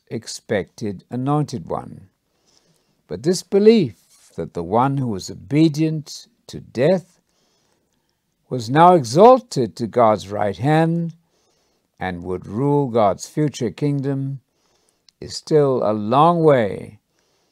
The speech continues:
from belief in a pre-existent divine figure who becomes man. The logical path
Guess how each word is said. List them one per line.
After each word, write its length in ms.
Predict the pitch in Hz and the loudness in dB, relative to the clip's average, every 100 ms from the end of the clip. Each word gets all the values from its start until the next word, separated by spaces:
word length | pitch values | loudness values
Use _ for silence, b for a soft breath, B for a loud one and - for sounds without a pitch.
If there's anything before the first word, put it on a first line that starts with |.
| _ _ _ _ | _ _ _ _
from 320 | - 120 113 | -4 -2 -2
belief 640 | 117 107 101 101 - _ _ | -2 -2 -4 -8 -14 _ _
in 180 | 117 110 | -8 -8
a 80 | 101 | -8
pre-existent 1300 | - - 151 139 113 107 131 147 - - 135 117 - | -12 -6 -4 -2 -4 -6 -2 -2 -4 -8 -6 -6 -8
divine 760 | - 104 101 120 120 123 120 120 | -10 -10 -4 0 2 0 -2 -8
figure 560 | - 117 104 107 107 107 _ _ _ _ _ _ - | -6 -6 -2 -2 -4 -6 _ _ _ _ _ _ -10
who 120 | 117 | -6
becomes 560 | 120 - 110 92 98 | -6 -6 -6 -6 -10
man. 540 | 123 120 104 82 - - _ _ _ _ _ _ _ _ _ | -6 -4 -4 -8 -16 -20 _ _ _ _ _ _ _ _ _
The 100 | - | -20
logical 760 | - 113 151 160 175 170 170 165 | -6 4 4 4 0 -2 -2 -2
path 800 | - - 160 101 73 - _ | -6 -2 0 0 -4 -12 _